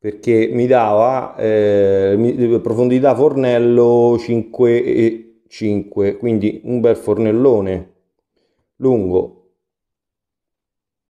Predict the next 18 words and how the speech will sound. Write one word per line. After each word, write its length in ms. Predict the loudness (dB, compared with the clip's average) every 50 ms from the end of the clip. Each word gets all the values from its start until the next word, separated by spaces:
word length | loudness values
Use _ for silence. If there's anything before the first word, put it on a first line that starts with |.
| _ _ _ _ _ _ _ _ _ _ _ _ _ _ _ _
Alla 180 | -4 -2 0 2
parete, 800 | 2 4 4 4 4 2 2 2 0 0 0 -2 -4 -8 -12 -8
giustamente 720 | -6 -6 -6 -4 -2 -2 0 0 0 0 0 0 0 2
la 120 | 2 2
punta 800 | 2 2 2 0 0 -2 -4 -4 -2 -2 -2 -4 -8 -14 _ _ _ _ -16
in 100 | -16 -16
fondo 720 | -6 -2 0 0 0 0 0 -2 -2 -2 -4 -6 -10 -10
è 140 | -8 -6 -4
di 120 | -2 -4
più, 380 | -4 -6 -8 -8 -8 -8 -10 -12
cinque 380 | -8 -6 -4 -4 -2 -2 -2
e 100 | -4 -2
quattro. 800 | -4 -2 -2 -2 -2 -6 -10 -8 -6 -6 -6 -6 -8 -12 _ _ _ _ _ _ _ _ _ _ _ _ _ _ _ _ _ _ _ _ _ _ _ _ _ _ _ _ _ _ _ _ _ _ _ _ _ _ _ _ _ _ _ _ _ _ _ _ _
Eh, 180 | -20 -20 -20 -20
cinque 340 | -20 -18 -18 -18 -12 -10 -10
e 100 | -10 -10
quattro, 480 | -10 -8 -8 -8 -8 -10 -10 -8 -6 -4
no. 120 | -4